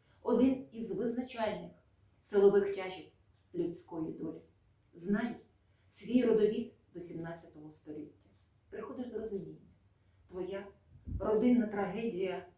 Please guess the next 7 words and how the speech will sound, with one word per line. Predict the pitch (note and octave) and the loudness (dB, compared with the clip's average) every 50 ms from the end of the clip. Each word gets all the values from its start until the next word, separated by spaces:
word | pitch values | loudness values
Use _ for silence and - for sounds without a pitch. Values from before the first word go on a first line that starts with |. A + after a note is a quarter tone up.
| _ _ _ _ _ _ _ _ _ _ _ | _ _ _ _ _ _ _ _ _ _ _
нереалізованості | G#3 G#3 G#3 G3 G3 F#3+ F3+ E3+ E3 G3+ A3 G#3+ F#3+ F3 F3 F3 - - - G3 F3 | -8 -4 0 2 2 2 2 0 0 0 0 0 0 -2 -6 -10 -14 -18 -18 -16 -12
є | F#3 A3+ A#3 A3+ | -8 -4 -4 -2
головною | A3+ A#3 A#3 A3+ A3+ A3+ A3+ A#3+ B3+ B3+ A3+ A3+ A3+ A3+ A3+ A3+ - - _ | -2 -2 -2 0 2 2 4 4 2 2 2 0 -2 -2 -2 -4 -6 -10 _
парадигмою | - G#3+ G#3+ G#3+ F#3+ F3+ G#3 A3+ G#3 E3+ E3 D#3+ D#3+ - - - - F3 | -6 -2 -2 -2 -2 -2 -2 -2 -2 -2 -4 -6 -10 -12 -14 -16 -20 -20
історичного | F3+ - - E3 E3 E3+ E3+ E3+ - - - - - - - _ _ _ _ _ _ _ _ _ _ _ _ _ _ | -20 -18 -16 -14 -14 -14 -14 -14 -16 -20 -20 -20 -20 -20 -20 _ _ _ _ _ _ _ _ _ _ _ _ _ _
буття | - - D#3 - - - C#3 C#3 - - | -18 -18 -18 -18 -18 -20 -20 -20 -20 -20
України". | - - - - - - - E3 | -20 -20 -20 -20 -20 -20 -20 -20